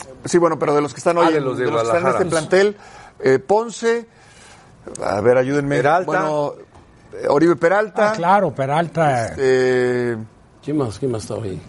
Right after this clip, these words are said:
Speaker 2: En ese
Speaker 1: ahí, ahí vienen las,
Speaker 4: Bueno.
Speaker 1: se me fue, pues son varios,
Speaker 3: No,
Speaker 1: son
Speaker 3: bueno,
Speaker 1: varios, son varios.
Speaker 3: estaba Salcido.
Speaker 1: Bueno, no, y el, eh, Carlos
Speaker 4: Toño Rodríguez,
Speaker 1: Salcido.
Speaker 4: Toño
Speaker 3: Y
Speaker 4: Rodríguez,
Speaker 3: estaba
Speaker 4: Carlos
Speaker 1: No,
Speaker 4: Salcido.
Speaker 1: pero los que están
Speaker 3: Corona.
Speaker 1: en Chivas,
Speaker 3: Ah,
Speaker 1: los que
Speaker 3: en
Speaker 1: están en
Speaker 3: Chivas.
Speaker 1: Chivas.
Speaker 3: Ah.
Speaker 1: Eh, Rodríguez, el arquero, el arquero
Speaker 3: Sí.
Speaker 1: suplente.
Speaker 4: Sí.
Speaker 1: Oribe Peralta.
Speaker 4: Eh, Peralta.
Speaker 1: Eh,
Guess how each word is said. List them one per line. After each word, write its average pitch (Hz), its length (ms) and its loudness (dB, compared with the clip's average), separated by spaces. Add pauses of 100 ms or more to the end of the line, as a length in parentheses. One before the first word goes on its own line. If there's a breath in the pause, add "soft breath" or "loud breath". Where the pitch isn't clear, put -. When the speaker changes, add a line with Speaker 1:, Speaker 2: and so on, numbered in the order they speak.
Speaker 2:
En 143 120 -14
ese - 260 -10
Speaker 1:
ahí, 160 240 4
ahí 165 140 2
vienen 170 260 -2
las, 127 640 -4
Speaker 4:
Bueno. 151 140 -8
Speaker 1:
se 120 80 0
me 151 60 0
fue, 185 120 4
pues 175 120 -6
son 240 120 2
varios, 170 320 -4
Speaker 3:
No, 233 280 4
Speaker 1:
son - 80 -2
Speaker 3:
bueno, 202 240 0
Speaker 1:
varios, 190 40 -2
son 208 120 -4
varios. 165 360 -4
Speaker 3:
estaba 196 440 2
Salcido. 185 580 -2
Speaker 1:
Bueno, 196 240 2
no, 208 140 4
y 190 40 2
el, 175 80 4 (120)
eh, 151 280 -6
Carlos 196 240 2
Speaker 4:
Toño 170 120 2
Rodríguez, 165 240 2
Speaker 1:
Salcido. 233 100 0
Speaker 4:
Toño 170 120 -6
Speaker 3:
Y 170 40 -2
Speaker 4:
Rodríguez, 170 260 2
Speaker 3:
estaba 190 380 2
Speaker 4:
Carlos 156 80 -6 (140)
Speaker 1:
No, 139 100 -4
Speaker 4:
Salcido. - 60 0
Speaker 1:
pero - 120 0
los - 80 4
que 180 60 2
están 190 160 2
Speaker 3:
Corona. 220 160 -2
Speaker 1:
en 170 60 -4
Chivas, 175 580 -4
Speaker 3:
Ah, 190 140 2
Speaker 1:
los 220 40 4
que - 0 -
Speaker 3:
en 208 60 -2 (100)
Speaker 1:
están 202 120 0
en 208 60 0
Speaker 3:
Chivas. 190 140 4
Speaker 1:
Chivas. - 340 -6 (200)
Speaker 3:
Ah. 131 280 -4
Speaker 1:
Eh, 143 300 4
Rodríguez, 185 460 2
el 170 80 -2
arquero, 202 400 0
el 143 80 0
arquero 165 260 0
Speaker 3:
Sí. - 120 -4
Speaker 1:
suplente. 175 380 2 (280)
Speaker 4:
Sí. 123 60 -12 (240)
Speaker 1:
Oribe 165 260 4
Peralta. 202 600 0
Speaker 4:
Eh, 156 120 -12
Peralta. 143 400 -8
Speaker 1:
Eh, 139 240 2